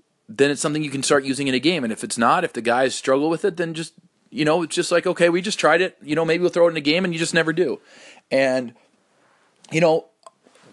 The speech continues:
as, as you get to higher levels, you can put in new plays in game, but it's a lot easier if you've done it even a couple times in practice. You know, you could say,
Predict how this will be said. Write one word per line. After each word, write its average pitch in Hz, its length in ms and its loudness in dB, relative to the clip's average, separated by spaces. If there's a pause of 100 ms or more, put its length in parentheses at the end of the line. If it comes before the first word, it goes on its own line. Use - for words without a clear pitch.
(440)
as, 151 260 0
as 156 220 0
you 160 40 0
get 160 160 2
to 156 60 -2
higher 147 260 2
levels, 127 440 0
you 131 100 -8
can 131 240 0
put 139 260 2
in 131 200 2
new 127 140 0
plays 123 580 0 (180)
in 120 220 0
game, 117 400 0 (1120)
but 135 220 2
it's 135 100 -6
a 147 60 2
lot 139 220 4
easier 139 340 -2
if 135 100 -4
you've 113 160 -6
done 117 180 2
it 117 160 -2 (140)
even 160 220 -2
a 143 60 -2
couple 135 280 0
times 120 340 0
in 113 100 -6
practice. 117 600 -2 (320)
You 123 140 -2
know, 117 100 4
you 135 140 -2
could 135 140 -6
say, 123 260 2